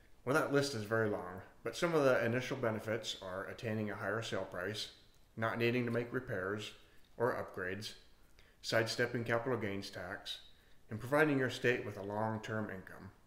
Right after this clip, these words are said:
none of which any real estate agent can duplicate. Are you ready to sell your commercial property here in Eugene? We can definitely help. So send us a message or give us a call today, five four one,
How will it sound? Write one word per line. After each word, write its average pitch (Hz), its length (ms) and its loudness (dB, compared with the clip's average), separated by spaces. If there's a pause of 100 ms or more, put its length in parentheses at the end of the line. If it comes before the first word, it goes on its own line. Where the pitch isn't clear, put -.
(500)
none 175 180 8
of 151 120 8
which - 360 4
any 131 220 4
real 117 180 4
estate 110 280 0
agent 104 260 -2
can 104 140 -6
duplicate. 92 560 -10 (600)
Are 117 100 2
you 127 120 4
ready 139 220 8
to 139 120 0
sell 139 300 4
your 131 100 2
commercial 135 320 -2
property 127 460 -2
here 131 140 0
in 131 60 0
Eugene? 131 440 0 (460)
We - 40 -12
can 101 140 -6
definitely 120 400 2
help. 95 300 -4 (420)
So 113 140 -6
send 135 200 4
us 160 120 0
a 175 40 0
message 135 460 4 (140)
or 101 80 -10
give 120 160 0
us 135 100 -2
a - 60 -10
call 127 260 0
today, 113 400 4 (480)
five 110 180 0
four 131 200 2
one, 113 260 0